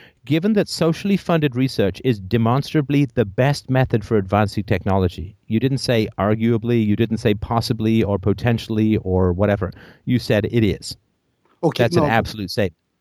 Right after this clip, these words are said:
Speaker 1: It's demonstrably, and not just in my view. Demonstrably means that there's, uh, practical evidence that this is
Speaker 2: Yes.
Speaker 1: true. And I know that that is complete bullshit.
Speaker 2: Well, no, I, I mean, I can cite you many peer,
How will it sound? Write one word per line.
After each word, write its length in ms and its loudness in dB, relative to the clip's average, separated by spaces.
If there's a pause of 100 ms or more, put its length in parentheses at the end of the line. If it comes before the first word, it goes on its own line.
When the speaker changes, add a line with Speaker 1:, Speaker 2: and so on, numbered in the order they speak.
Speaker 1:
It's 160 -4
demonstrably, 640 0
and 80 2
not 160 0
just 240 -2
in 140 0
my 180 0
view. 320 0 (360)
Demonstrably 580 -2
means 340 0
that 200 0
there's, 300 2 (560)
uh, 120 -4
practical 720 0 (220)
evidence 600 0 (220)
that 140 2
this 160 2
is 100 -2
Speaker 2:
Yes. 80 -12
Speaker 1:
true. 260 -2 (320)
And 100 0
I 100 2
know 420 0 (180)
that 160 -2
that 200 2
is 120 -2
complete 480 -2
bullshit. 360 -4 (480)
Speaker 2:
Well, 220 2
no, 200 2
I, 100 4
I 100 -4
mean, 140 2
I 60 4
can 160 -8
cite 220 0
you 300 2 (400)
many 400 0
peer, 180 0